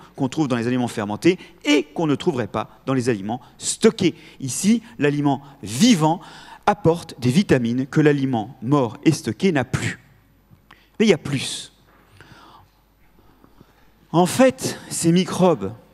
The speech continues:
qui colonisent les aliments, ils les conservent. Et ils empêchent notamment leur contamination par des indésirables. L'essentiel de la conservation,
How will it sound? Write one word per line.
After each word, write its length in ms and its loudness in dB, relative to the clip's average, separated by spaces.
qui 120 -12
colonisent 600 2
les 180 -6
aliments, 720 0
ils 400 2
les 240 2
conservent. 800 -4
Et 300 4
ils 260 -2
empêchent 440 -2
notamment 640 0
leur 240 2
contamination 840 -4
par 180 -2
des 180 2
indésirables. 720 -6
L'essentiel 1120 2
de 80 -4
la 100 0
conservation, 840 -2